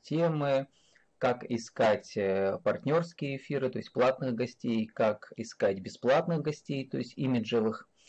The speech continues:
Но давайте сначала начнём с ваших, э, правил жизни и бизнеса,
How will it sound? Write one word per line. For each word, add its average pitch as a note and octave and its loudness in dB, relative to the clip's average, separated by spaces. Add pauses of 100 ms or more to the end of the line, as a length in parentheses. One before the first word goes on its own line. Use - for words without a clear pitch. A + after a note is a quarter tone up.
(420)
Но C3 2
давайте F3 4
сначала C#3+ 2
начнём C3+ -2
с - -14
ваших, - -2 (100)
э, G2+ 0
правил G#2+ 4
жизни A2+ 0
и - -6
бизнеса, E3+ -2